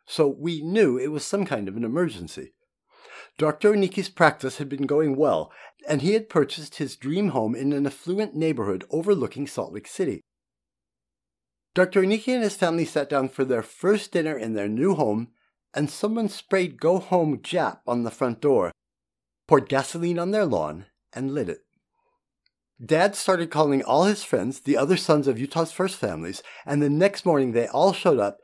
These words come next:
painted Doctor Oniki's house, and landscaped his yard, while their wives made a big picnic in the driveway and invited all the neighbors to join. Doctor Oniki never had problems with his neighbors again, and he spent the rest of his life with his family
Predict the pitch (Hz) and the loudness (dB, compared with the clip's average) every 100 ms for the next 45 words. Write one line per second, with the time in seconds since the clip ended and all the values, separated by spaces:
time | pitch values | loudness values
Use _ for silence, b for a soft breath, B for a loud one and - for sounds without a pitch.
0 | b b 151 170 214 180 170 170 185 165 | b b 4 4 4 2 2 4 2 4
1 | 143 190 185 110 - - 160 175 147 110 | 0 -4 -4 -4 -4 -6 -2 0 0 -2
2 | - 107 127 120 208 123 87 - B B | -6 -4 -6 0 2 2 0 -8 B B
3 | 143 147 147 135 113 117 80 156 - 147 | 2 4 4 2 2 2 2 -2 -2 -2
4 | 139 135 180 190 - 190 202 202 220 190 | 0 0 -2 -4 -4 -2 -2 -2 -2 0
5 | 139 92 92 107 117 123 127 123 131 131 | 0 0 -2 -6 -6 -8 -6 -4 -2 -2
6 | 139 - 135 139 147 170 160 98 78 82 | -4 0 2 4 2 -2 -2 -2 -6 -14
7 | - 113 101 80 62 _ _ _ _ _ | -10 -8 -6 -8 -12 _ _ _ _ _
8 | _ _ _ - 165 165 165 170 175 180 | _ _ _ 2 4 6 4 2 0 2
9 | 151 151 202 185 196 151 113 113 117 139 | 4 4 4 2 0 2 2 0 -8 -12
10 | 185 156 127 98 101 131 107 87 80 113 | -12 -6 -6 -6 -6 -4 -4 -6 -8 -8
11 | 120 139 - 135 131 123 123 - 190 160 | -6 -6 -6 -4 -2 -2 -4 -6 -8 -6
12 | 117 104 - 143 - 196 - 123 90 85 | -6 -6 -6 -8 -8 -10 -6 -6 -6 -10